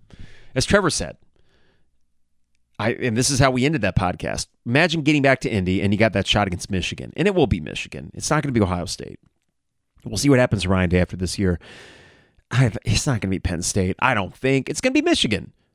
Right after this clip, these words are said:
They got a cakewalk schedule. Jim Harbaugh has truly built that thing into the juggernaut that they were, really kind of Lloyd Carr, but maybe slightly better. Now, he doesn't have the national title that Lloyd Carr does, but it,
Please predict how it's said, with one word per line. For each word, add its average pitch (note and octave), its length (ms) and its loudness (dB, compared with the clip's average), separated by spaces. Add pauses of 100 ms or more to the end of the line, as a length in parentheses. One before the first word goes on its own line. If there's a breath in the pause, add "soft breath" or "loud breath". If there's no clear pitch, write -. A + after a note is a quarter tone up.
(120)
They D3 80 -6
got D#3+ 120 4
a - 40 -2
cakewalk G3+ 420 2
schedule. C3+ 680 0
Jim D#3+ 200 0
Harbaugh D3+ 420 4
has A#2 180 0
truly C3+ 400 2
built A#2+ 240 2
that A2+ 220 -2
thing A2 220 0
into G2 640 0 (1700 soft breath)
the B2 120 6
juggernaut D3 560 4
that D3 100 -6
they C3+ 120 4
were, B2 580 4
really G#3+ 760 0
kind G3 280 2
of D3 440 -6
Lloyd C3+ 460 2
Carr, D#3 480 4
but B2+ 320 0
maybe C#3+ 340 -2
slightly C3+ 420 0
better. A2+ 320 2
Now, A#2+ 160 2
he G2 120 0
doesn't G2+ 260 2
have F#2+ 140 2
the F2+ 40 0
national F2+ 360 0
title F#3+ 340 0
that B2+ 100 -2
Lloyd F2+ 280 -2
Carr A#1+ 160 -6
does, G#1+ 340 -10
but F2+ 260 -2
it, - 160 -8